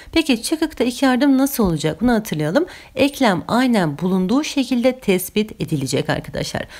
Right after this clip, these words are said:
Ve çıkık yerine oturtulmaya çalışılmayacaktı. Yaralıya ağızdan hiçbir şey vermiyorsunuz. Bölgede nabız, deri rengi ve ısıyı da kontrol etmeniz gerekiyor.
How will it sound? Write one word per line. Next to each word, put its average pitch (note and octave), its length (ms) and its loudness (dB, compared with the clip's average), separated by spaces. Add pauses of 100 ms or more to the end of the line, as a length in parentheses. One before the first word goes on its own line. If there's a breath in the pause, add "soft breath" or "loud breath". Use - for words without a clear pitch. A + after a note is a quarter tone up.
(140 loud breath)
Ve F#3 140 -2
çıkık A#3+ 440 -2
yerine B3 260 4
oturtulmaya G#3+ 920 -2
çalışılmayacaktı. F3 1000 0 (280 loud breath)
Yaralıya B3 420 4
ağızdan A3+ 480 -2
hiçbir G#3+ 320 -4
şey A#3 320 0 (260 loud breath)
vermiyorsunuz. G3+ 720 2 (300 loud breath)
Bölgede A3 420 6
nabız, A3 460 4 (160)
deri F3 260 2
rengi A3 540 2
ve - 180 2
ısıyı A3 300 0
da C#4+ 180 2
kontrol G3 420 0
etmeniz D3 520 -2
gerekiyor. B3 460 -4